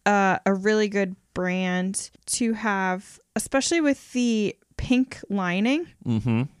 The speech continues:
Speaker 1: The European cut.
Speaker 2: Yep, no
Speaker 1: No pockets.
Speaker 2: No pockets on the pants. Why is that? 'Cause you have a purse.
Speaker 1: Well, a lot of, uh, ladies' pants will even have, like, a little, uh,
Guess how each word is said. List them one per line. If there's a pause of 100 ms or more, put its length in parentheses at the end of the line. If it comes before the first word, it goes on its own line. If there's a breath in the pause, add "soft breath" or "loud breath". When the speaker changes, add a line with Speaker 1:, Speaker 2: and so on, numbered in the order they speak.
(340)
Speaker 1:
The
European
cut.
Speaker 2:
Yep,
no
Speaker 1:
No
pockets.
Speaker 2:
No
pockets
on
the
pants.
Why
is
that? (400)
'Cause
you
have
a
purse. (220)
Speaker 1:
Well,
a
lot
of, (260)
uh,
ladies'
pants
will
even
have,
like,
a
little, (420)
uh,